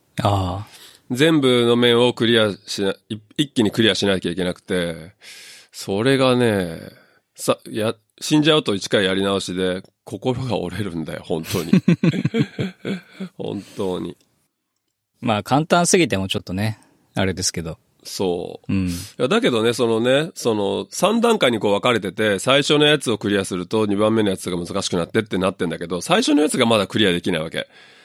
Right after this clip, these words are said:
Speaker 2: で、最初のやつはさ、簡単なはずだからさ、クリアできなきゃいけないんだけど、
Speaker 1: <laughs>
Speaker 2: なんか二ヶ月ぶりにやってるとさ、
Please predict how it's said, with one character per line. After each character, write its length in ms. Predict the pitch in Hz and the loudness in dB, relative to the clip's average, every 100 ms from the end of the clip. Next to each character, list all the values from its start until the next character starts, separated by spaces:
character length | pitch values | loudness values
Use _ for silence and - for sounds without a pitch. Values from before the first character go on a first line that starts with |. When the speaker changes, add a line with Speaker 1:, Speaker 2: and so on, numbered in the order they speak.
| - | -12
Speaker 2:
で、 60 | 127 | -2
最 160 | 185 | 0
初 180 | 311 339 | 0 0
の 60 | 339 | 0
や 120 | 339 | 0
つ 120 | 226 | 0
は 100 | 120 | 2
さ、 400 | 120 110 92 82 _ _ _ | 2 2 0 -6 _ _ _
簡 240 | - 175 196 | -2 0 2
単 360 | 214 214 185 | 2 2 0
な 100 | 202 | 2
は 100 | 208 | 2
ず 80 | 185 | 2
だ 100 | 185 | 2
か 100 | 113 | 2
ら 120 | 92 | -2
さ、 300 | 90 85 76 _ _ _ | -2 -4 -6 _ _ _
ク 120 | - | -2
リ 80 | 190 | 0
ア 40 | 151 | 2
で 140 | 117 | 2
き 100 | 160 | 2
な 120 | 127 | 2
き 80 | 87 | 0
ゃ 20 | |
い 60 | 90 | -2
け 100 | 95 | -2
な 80 | 101 | -2
い 60 | |
ん 20 | |
だ 100 | 90 | -4
け 100 | 87 | -6
ど、 140 | 85 95 80 - 107 - - | -2 -2 -2 -4 -4 -4 -6
Speaker 1:
<laughs> 520 | - - _ _ - | -8 -20 _ _ -6
Speaker 2:
な 100 | 123 | -4
ん 40 | |
か 80 | 107 | 0
二 120 | 117 | 0
ヶ 100 | 131 | 2
月 180 | 196 185 | 2 2
ぶ 120 | 190 | 2
り 80 | 190 | 4
に 60 | 185 | 4
や 100 | 180 | 4
っ 60 | |
て 100 | 185 | 2
る 80 | 185 | 0
と 80 | 139 | 0
さ、 420 | - 95 82 - | -2 -4 -4 -14